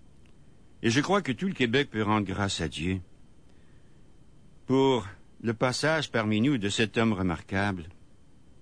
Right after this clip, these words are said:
et pour demander au père de Foucauld, auquel il voulait ressembler un peu, de nous renouveler dans notre vie de prière et d'adoration semblable à celle de Jésus à Nazareth,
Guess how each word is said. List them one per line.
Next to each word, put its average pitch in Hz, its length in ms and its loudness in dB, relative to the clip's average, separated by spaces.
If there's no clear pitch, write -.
et 123 80 2
pour 143 180 0
demander 151 460 4
au 143 100 2
père 131 240 0
de 113 100 0
Foucauld, 123 680 0
auquel 113 320 0
il 95 140 0
voulait 82 640 0
ressembler 90 540 -2
un 87 100 0
peu, 123 260 -8
de 117 760 2
nous 131 320 4
renouveler 131 760 2
dans 113 340 2
notre 123 260 0
vie 127 180 -2
de 110 80 2
prière 120 460 0
et 110 80 2
d'adoration 107 880 0
semblable 110 520 0
à 104 40 0
celle 113 200 0
de 98 120 -2
Jésus 95 460 0
à 98 60 4
Nazareth, 95 760 -2